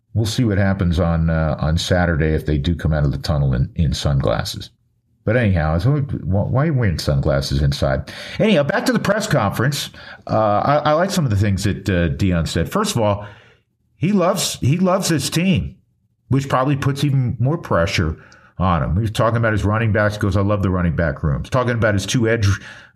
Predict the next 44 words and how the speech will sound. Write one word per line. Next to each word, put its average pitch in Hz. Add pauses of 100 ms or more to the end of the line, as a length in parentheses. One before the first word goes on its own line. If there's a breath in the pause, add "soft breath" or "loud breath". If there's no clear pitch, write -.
edge 113
guys. 117
He 104
goes, 107
"I 113
think 110
both 113
those 101
guys 104
are -
gonna 104
have 85
double-digit 98 (140)
sack 98
totals." 69 (240)
That's -
a 123
lot 104
in -
a -
twelve-game 78
season. - (220)
You -
get 185
ten 143
sacks 113
in 90
a, 80 (280 loud breath)
in 90
a 85
twelve-game 107
college 101
football 107
season, 107
man, 98
oh 78
man, 78
that's 104
a 87
lot. 78 (240)
Two 110
of 127
those 139
guys, 151